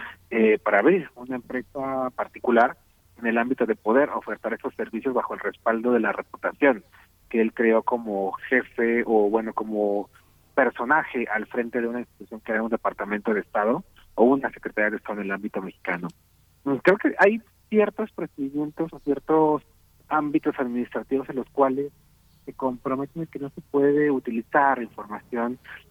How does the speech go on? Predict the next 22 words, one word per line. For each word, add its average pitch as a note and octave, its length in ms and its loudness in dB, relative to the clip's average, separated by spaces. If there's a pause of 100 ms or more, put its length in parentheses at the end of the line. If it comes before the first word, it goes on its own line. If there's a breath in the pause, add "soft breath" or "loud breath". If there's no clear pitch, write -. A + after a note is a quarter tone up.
(120)
sensible A#2+ 800 0
de A2 240 2
la G2+ 120 -2
parte A2 240 -4
del A#2+ 140 0
gobierno A2 560 0 (300)
en A2+ 100 -2
un A#2+ 80 0
periodo B2+ 380 2
posterior B2 640 0 (320)
a G#2+ 60 -10
la G2 100 -8
parte A2+ 240 -8
de A#2 80 -4
que - 80 -12
se G#2+ 80 -8
deja G#2 160 -8
un A2+ 60 -12
cargo A2 280 2
de G#2+ 80 0
desempeño A2 340 -10
público, A#2 480 -14